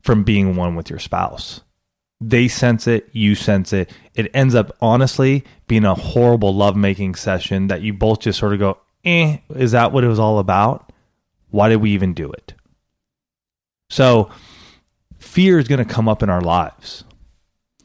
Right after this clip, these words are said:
and it's gonna impact us in all areas of our intimacy.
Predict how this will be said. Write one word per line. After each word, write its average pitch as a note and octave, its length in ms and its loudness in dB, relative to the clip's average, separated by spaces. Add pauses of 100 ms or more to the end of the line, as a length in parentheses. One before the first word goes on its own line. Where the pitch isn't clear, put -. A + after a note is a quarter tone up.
(120)
and C3 120 2
it's A#2 120 -2
gonna C#3 200 4
impact A#2 600 0
us - 300 -12 (460)
in A#2+ 260 -2
all B2 340 2
areas C3 800 2 (300)
of C3 120 0
our A2 180 4
intimacy. - 800 -2